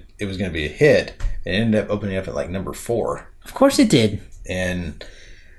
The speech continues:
Speaker 1: nobody wanted
Speaker 2: I
Speaker 1: to
Speaker 2: mean,
Speaker 1: sit
Speaker 2: hindsight's
Speaker 1: through
Speaker 2: twenty twenty, I guess, but that didn't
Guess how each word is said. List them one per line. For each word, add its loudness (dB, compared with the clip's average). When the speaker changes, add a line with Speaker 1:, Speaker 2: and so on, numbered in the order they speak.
Speaker 1:
nobody 8
wanted 6
Speaker 2:
I 8
Speaker 1:
to 8
Speaker 2:
mean, 8
Speaker 1:
sit 8
Speaker 2:
hindsight's 6
Speaker 1:
through 2
Speaker 2:
twenty 8
twenty, 8
I 6
guess, 4
but 2
that 4
didn't 2